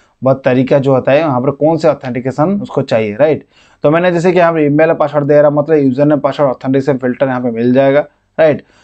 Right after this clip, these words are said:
तो आने का तो डायरेक्टली क्या करेगा, रिक्वेस्ट भेजेगा ऑथेंटिकेशन मैनेजर के पास, राइट। ऑथेंटिकेशन मैनेजर एक इंटरफेस है, वहाँ पर एक मेथड है ऑथेंटिकेट, राइट। उसका रिटर्न टाइप क्या है ना, ऑथेंटिकेशन।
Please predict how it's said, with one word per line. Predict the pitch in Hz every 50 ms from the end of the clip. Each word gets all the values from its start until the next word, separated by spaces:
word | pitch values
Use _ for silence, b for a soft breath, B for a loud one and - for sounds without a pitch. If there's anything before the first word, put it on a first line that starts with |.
| b b -
तो | 170
आने | 165 185 196 180
का | - 196 185
तो | 175 185
डायरेक्टली | 170 170 160 165 170 170 175 160
क्या | 156 175 170 170
करेगा, | - 170 170 170 175 165
रिक्वेस्ट | 160 143 143 143 - 160 147 - 165
भेजेगा | 156 160 170 156
ऑथेंटिकेशन | 143 143 - 143 139 143 151 147 139 143 - 151
मैनेजर | 139 123 117 120 123 110 120
के | 104 120 104
पास, | - 107 98 - - 147
राइट। | 156 143 104 113
ऑथेंटिकेशन | 117 120 - - 160 156 165 170 170 170 151 180 160
मैनेजर | 143 139 135 147 151 147 165 160
एक | 160 156 131 147
इंटरफेस | 139 131 123 - 135 131 127 135 127 117 143
है, | 143
वहाँ | 143 135 143 139
पर | 160 156 160
एक | 170 160 b b b b b b b b b -
मेथड | 127 131 127 - 185 170 160 151
है | 151 160 -
ऑथेंटिकेट, | - 127 - - 151 143 139 135 123 - 120 104 101 - - _ _ 127
राइट। | 147 147 113 104 - _ _ _ 131
उसका | - - 185 165
रिटर्न | 160 156 143 170 165 170 156 143
टाइप | 170 165 165 147
क्या | 175 170 165
है | 165
ना, | 170 175 156
ऑथेंटिकेशन। | 135 - - 147 147 151 147 147 151 143 147 156 160